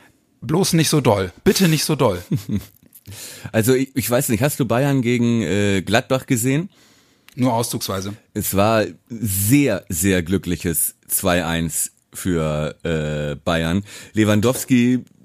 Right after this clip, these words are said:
Speaker 2: gelb gesperrt, äh, sind mit einigen, mit einigen, äh, Bankspielern aufgelaufen. Das
Speaker 1: Cuisance
Speaker 2: hatte
Speaker 1: und so, ne?
Speaker 2: ich, ja, das hatte ich mir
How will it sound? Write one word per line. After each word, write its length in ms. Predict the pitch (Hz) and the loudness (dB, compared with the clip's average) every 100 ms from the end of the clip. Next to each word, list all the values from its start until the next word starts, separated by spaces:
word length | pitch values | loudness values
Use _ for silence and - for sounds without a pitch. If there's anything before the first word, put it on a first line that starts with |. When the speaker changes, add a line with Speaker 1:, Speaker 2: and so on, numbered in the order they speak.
| _ _ _ _ _ | _ _ _ _ _
Speaker 2:
gelb 260 | - 120 127 | 0 0 2
gesperrt, 580 | 120 - 117 110 113 - - - - - | -4 0 0 2 0 -4 -16 -20 -12 0
äh, 240 | 110 107 107 110 | 2 2 -2 -6
sind 240 | 92 123 | -2 0
mit 140 | 110 | -2
einigen, 720 | 113 113 131 117 113 107 110 - _ | 0 0 2 2 2 0 -2 -10 _
mit 180 | 120 107 | -4 -2
einigen, 480 | 113 123 117 113 110 | 2 2 4 2 0
äh, 460 | 104 104 101 101 101 82 107 | 0 0 2 2 0 -4 -2
Bankspielern 840 | 110 127 147 - 131 127 127 127 - - | 0 2 0 0 2 2 0 -4 -6 -4
aufgelaufen. 800 | 110 127 - 110 92 92 98 113 - - - - - - | 0 0 2 2 2 2 0 -4 -6 -20 -20 -20 -18 -2
Das 280 | 135 208 | -2 0
Speaker 1:
Cuisance 320 | - 151 123 135 | -2 0 2 2
Speaker 2:
hatte 140 | 175 | 2
Speaker 1:
und 80 | 135 | 2
so, 100 | 101 | -2
ne? 160 | 113 139 | -6 -6
Speaker 2:
ich, 80 | 131 | -2
ja, 180 | 123 101 - | 0 -2 -4
das 240 | 147 160 156 | -2 0 -2
hatte 240 | 165 160 | -2 -2
ich 220 | 131 151 | -2 -2
mir 360 | 156 151 147 | 0 2 0